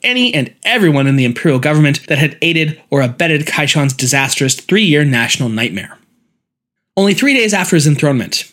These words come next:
on January thirtieth, thirteen eleven, the new, new Great Khan abolished the hated Department of State Affairs and had all five of its Semuren chief ministers arrested and then put to death. Those Jida paper bills that they'd been forcing everyone to exchange,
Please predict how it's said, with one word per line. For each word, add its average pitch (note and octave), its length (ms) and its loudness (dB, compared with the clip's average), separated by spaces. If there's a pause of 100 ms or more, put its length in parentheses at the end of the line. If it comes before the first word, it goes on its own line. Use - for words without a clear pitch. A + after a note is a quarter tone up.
on B2+ 200 -2
January D3+ 440 0
thirtieth, D3 500 0
thirteen D#3 300 0
eleven, C3+ 460 -2 (360)
the E3 100 0
new, A#3+ 360 4
new F3+ 520 0
Great F#2+ 220 -4
Khan A#2 400 -4 (340)
abolished A3 520 0
the - 80 -2
hated F3 300 0
Department D3+ 400 0
of D3 80 0
State A#2+ 200 0
Affairs C#3+ 680 -2
and E3 80 4
had F3+ 100 2
all F#3+ 180 2
five E3+ 300 0
of C#3 140 0
its D3 160 -2
Semuren C#3+ 520 2
chief D#3+ 320 0
ministers D3 480 0 (120)
arrested D3 560 -4
and B2+ 100 -2
then A#2 140 -2
put D3+ 180 -2
to B2 100 -6
death. G#2+ 460 -6 (600)
Those F#3+ 420 0
Jida D3 440 -2
paper D3 280 -2
bills D#3 400 0
that C#3+ 80 -2
they'd C3 120 -2
been A#2+ 200 -4
forcing C#3+ 480 0
everyone C3 300 0
to C3+ 100 -2
exchange, D#3+ 640 -2